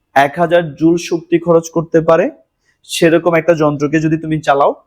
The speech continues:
তাহলে সেটা এক ঘন্টায় যতটুকু শক্তি খরচ করবে, তার যে মান, সেটাকে আমরা বলবো ওয়ান বিওটি বা ওয়ান কিলোওয়াট আওয়ার বা ওয়ান কিলোওয়াট ঘন্টা বা ওয়ান ইউনিট,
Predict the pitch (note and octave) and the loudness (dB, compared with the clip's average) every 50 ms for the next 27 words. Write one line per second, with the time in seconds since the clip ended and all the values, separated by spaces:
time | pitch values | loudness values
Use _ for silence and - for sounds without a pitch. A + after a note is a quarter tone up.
0 | _ _ _ _ _ _ - C3 C3+ D3 - - E3 E3 D#3 E3+ D#3 C#3 C#3+ C#3 | _ _ _ _ _ _ -2 0 0 0 0 0 -2 0 2 2 2 2 0 -2
1 | B2+ C3 D#3 E3 D#3+ D#3+ F3 F3+ F3 C#3+ C3+ C3 C3 - D3 C#3+ F3+ G3+ - A#3+ | -4 -6 -6 -4 -2 0 0 0 0 -2 -6 -6 -6 -8 -6 -6 -6 -4 -4 -4
2 | G#3+ - G3+ F3+ - - E3+ D#3+ E3 D#3 C#3 B2+ B2 - - - A#2+ A2+ A#2+ C#3 | -4 -2 -2 -4 -2 -2 -4 -4 -4 -4 -4 -4 -6 -8 -10 -8 -6 -6 -4 -4
3 | C3+ - D#3 F#3+ F3 - F#3+ D#3+ B2 A#2+ B2 B2+ A#2+ G2+ F#2 _ _ _ _ _ | 0 0 0 0 0 -4 -6 -4 -2 0 0 0 0 -4 -8 _ _ _ _ _
4 | _ _ _ _ - - A2+ A#2 - A2+ A2+ A#2 A#2 A#2+ A#2+ B2 C3 E3+ A#3 C#4 | _ _ _ _ -8 -4 -4 -4 -4 -4 -2 -2 0 0 0 2 2 2 2 0
5 | - _ _ _ _ _ _ _ - A2 A2+ A2 A2 B2 B2 A#2+ A#2 A#2 B2+ B2+ | -2 _ _ _ _ _ _ _ -4 0 0 2 2 0 -2 -2 0 2 2 2
6 | B2+ B2 F3 G3+ B3+ G#3 C3+ B2 A2+ A2 A2+ A#2 A#2+ A2+ - B2 A#2+ A#2+ A#2 A#2 | 0 0 -4 -4 -4 -4 -2 -4 -2 -2 -4 -6 -8 -12 -10 -4 -2 0 0 0
7 | A#2 A#2+ B2+ C#3 F3 A3+ B3+ F#3+ B2+ A#2 A2 A2 A2+ A#2+ A#2+ _ B2 A#2 A#2 A#2+ | 0 0 0 0 0 0 -2 -4 -6 -6 -4 -4 -6 -8 -10 _ -4 -2 0 0
8 | A#2 A2+ - C3+ C#3 C#3+ C#3+ F#3+ F#3 F3 B2+ G#2+ G2+ G2+ G2+ G2+ G2 - _ _ | 0 -2 -6 -12 -10 -6 -4 -2 -2 -2 -2 -2 -4 -6 -8 -10 -16 -20 _ _